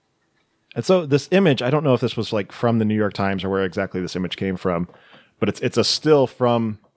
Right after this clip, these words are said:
the trailer, and it's this Nobody person, and I, it looks like, I, I'm guessing it's from the,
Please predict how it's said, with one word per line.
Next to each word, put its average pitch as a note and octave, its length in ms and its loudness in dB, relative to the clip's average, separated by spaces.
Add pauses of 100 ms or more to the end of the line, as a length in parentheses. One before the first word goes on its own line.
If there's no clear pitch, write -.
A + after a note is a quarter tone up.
(180)
the A2+ 100 -8
trailer, F#2 540 0 (140)
and F#2+ 120 -8
it's F2+ 140 -10
this G2+ 300 -10
Nobody A2 420 0
person, F2+ 520 -8 (520)
and F#2+ 160 -6
I, F#2+ 120 -8 (440)
it G#2 140 -4
looks C3 580 -2
like, A2+ 420 -4
I, G#2 180 -4 (180)
I'm G#2 140 -6
guessing D3 340 -2
it's - 100 -8
from A2+ 360 0
the, G2 360 -2